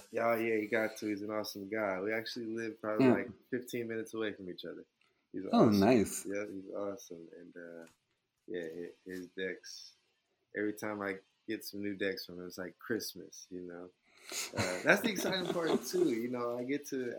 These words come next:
Speaker 1: I get to be a consumer to all these different companies, and a lot of companies I
Speaker 2: Mm-hmm.
Speaker 1: haven't,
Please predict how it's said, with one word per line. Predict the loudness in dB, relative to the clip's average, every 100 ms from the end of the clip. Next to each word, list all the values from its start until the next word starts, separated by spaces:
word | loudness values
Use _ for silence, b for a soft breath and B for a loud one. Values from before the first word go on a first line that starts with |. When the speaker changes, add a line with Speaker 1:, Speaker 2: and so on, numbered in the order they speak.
| -6
Speaker 1:
I |
get | -4 -4 -4
to | -4 -4 -4 _ _ _ _ _ _ -2
be | 0
a | 0
consumer | -2 -8 -8 -6 -4 -2 -2 -2 -4
to | 0
all | 0
these | 0 -2
different | -4 -4 -6 -8
companies, | -6 -6 -4 -4 -4
and | -4
a |
lot | 2 2
of | 2
companies | 0 6 12 12 12
I | 12
Speaker 2:
Mm-hmm. | 12
Speaker 1:
haven't, | 8 0 -8